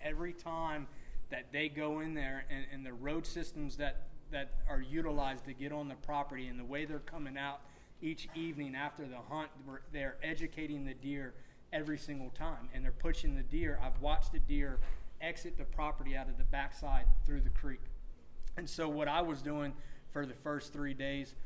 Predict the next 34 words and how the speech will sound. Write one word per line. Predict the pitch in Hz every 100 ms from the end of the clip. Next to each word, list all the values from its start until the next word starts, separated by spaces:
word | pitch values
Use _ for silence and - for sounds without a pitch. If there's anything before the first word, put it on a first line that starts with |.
| - -
was | 131 131
I | - 147
was, | 151 143 139 - - - - - - - -
which | 147 147 -
was | 143
a | 131
pain, | - 165 170 147 131 - - 135
but | 139 127
it, | 139 139 - -
it | 151 - - - - -
proved | - 175
to | 143
be | 139 147
successful. | - - - 170 - 143 - - - - 139
I | 156
was | 165 156 131 - - - - -
flanking | 160 160 156 143
down | 147 147
in | 139
that | 131
creek | - - -
bottom | 147 131 131 123 -
all | 147 165 160
the |
way | 156 151
around | 143 143 147 147 139 - - - 135
and | 131
getting | 151 156 147
on | 139
the | 135
backside | 143 143 139 156 135
of | 127
the | 123
property. | - 127 123 -